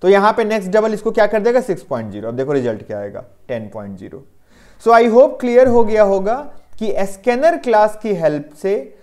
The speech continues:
हम यूजर इनपुट कैसे लेंगे। अगले वीडियो में हम देखने वाले हैं कि हम बफर्ड री-, रीडर क्लास की हेल्प से बफर्ड रीडर और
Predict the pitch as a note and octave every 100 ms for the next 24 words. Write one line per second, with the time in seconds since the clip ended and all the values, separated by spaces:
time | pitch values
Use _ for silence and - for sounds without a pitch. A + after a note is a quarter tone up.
0 | _ F#3 G3 F#3+ G3 A3 G#3+ C#4 A#3+ G#3
1 | G#3 - C#3 C3 A#2 G#2 G2+ - - _
2 | - - _ - G#3 C4+ D#4+ C#4+ C4 B3
3 | A#3+ G#3 F3+ F3+ G#3 F3 C3+ C3 D3 G#3+
4 | A3+ _ _ G#3+ G3 G3+ F3 A#2+ E3 G3
5 | - D4 D#4 A3+ A3 G#3 G3+ E3 E3+ G3
6 | G3+ F#3+ F#3+ E3 E3 - D3 B2+ A#2+ -
7 | F3 A3 A#3 _ _ B2 B2 D3+ F3 A3
8 | F3+ D3+ C3+ F3+ A#3+ - _ - D#3 E3+
9 | F#3+ - -